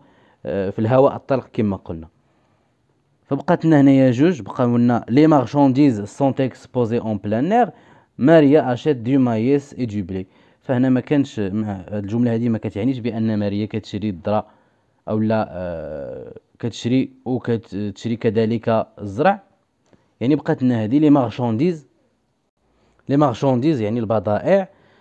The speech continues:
فهما، آه، سونت اكسبوزي، سونت اكس-، معروضة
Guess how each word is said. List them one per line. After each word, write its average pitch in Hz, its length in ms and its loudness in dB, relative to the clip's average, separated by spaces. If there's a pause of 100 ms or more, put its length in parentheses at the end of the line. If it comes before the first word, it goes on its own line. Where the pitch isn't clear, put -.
(300)
فهما، 117 480 0 (760)
آه، 92 180 -8
سونت 139 320 0
اكسبوزي، 135 680 0 (260)
سونت 113 340 -6
اكس-، - 220 -4
معروضة 127 520 2